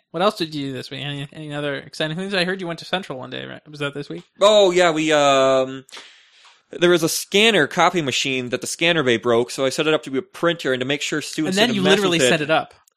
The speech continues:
Speaker 2: Yeah, I did set it up at the end,
Speaker 1: <laughs>
Speaker 2: um, about seven feet off the ground.
Speaker 1: Yeah.
Speaker 2: And the printer weighs about a hundred pounds, so no, no kid is gonna be able to move it.
Speaker 1: Does it really, really weigh a hundred pounds?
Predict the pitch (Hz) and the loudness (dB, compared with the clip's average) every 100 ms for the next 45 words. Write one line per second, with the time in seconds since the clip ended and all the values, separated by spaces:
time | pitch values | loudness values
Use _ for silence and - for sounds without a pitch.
0 | - _ _ 196 208 190 196 202 170 139 | -20 _ _ 2 4 6 4 4 2 4
1 | 123 135 123 113 117 127 277 254 254 117 | 2 2 0 0 0 0 0 0 0 2
2 | 208 131 131 147 135 143 135 123 131 135 | 4 4 4 -2 -2 0 2 2 0 0
3 | 127 120 139 185 185 170 147 151 151 160 | 2 0 -2 0 4 4 4 2 0 0
4 | 220 208 160 175 131 135 120 135 113 120 | 0 2 2 2 2 0 0 -2 -4 -4
5 | 110 107 - - - 127 113 120 165 156 | -4 -8 -14 -18 -8 -4 -2 2 2 2
6 | 165 165 160 135 135 120 117 113 117 113 | -2 2 0 0 -4 -2 -2 -2 -4 -6
7 | 107 - 190 185 180 180 160 156 190 196 | -8 -10 -6 -4 -4 -6 -8 -8 -8 -8
8 | 151 165 151 139 - 135 | -10 -12 -14 -16 -18 -20